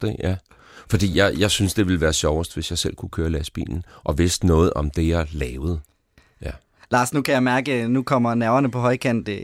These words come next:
Speaker 2: inde i mig, fordi der sker noget i den her scene, øh, som jeg kan mærke betyder noget for mig personligt. Det er nemlig, at, øhm,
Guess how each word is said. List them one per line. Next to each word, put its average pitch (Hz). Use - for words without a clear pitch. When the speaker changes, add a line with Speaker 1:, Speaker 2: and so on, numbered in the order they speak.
Speaker 2:
inde 123
i -
mig, 110
fordi 123
der 123
sker 147
noget 123
i -
den 127
her 131
scene, 123
øh, 117
som 120
jeg 113
kan 123
mærke 113
betyder 131
noget 117
for 127
mig 113
personligt. 123
Det 127
er 127
nemlig, 139
at, 113
øhm, 117